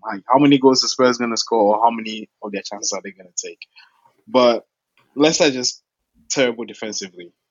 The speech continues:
In regards to whether Conte made a good decision by benching Son, I think, you know, it had to happen at some point.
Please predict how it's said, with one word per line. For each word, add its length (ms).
In 100
regards 480
to 120
whether 480
Conte 280
made 200
a 80
good 200
decision 400
by 160
benching 420
Son, 360
I 100
think, 500
you 140
know, 220
it 80
had 240
to 80
happen 320
at 100
some 220
point. 240